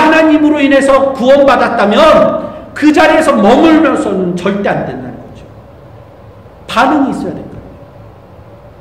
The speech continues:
아멘. 그리고 또 한 가지, 이제 한 가지 더는, 여러분 보세요. 예수를 통해서 우리의 인생이 역전될 수 있다고 말씀드렸어요.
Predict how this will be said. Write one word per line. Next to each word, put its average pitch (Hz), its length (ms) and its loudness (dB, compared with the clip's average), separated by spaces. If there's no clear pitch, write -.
아멘. - 560 -6
그리고 - 540 -4
또 285 80 0
한 277 120 2
가지, 160 320 -2
이제 143 320 -8
한 180 80 -4
가지 214 240 0
더는, - 680 -4
여러분 180 240 0
보세요. 180 640 -4
예수를 262 580 2
통해서 240 380 -2
우리의 220 400 0
인생이 214 300 -4
역전될 208 440 -2
수 208 100 -4
있다고 185 280 -4
말씀드렸어요. 165 1080 -6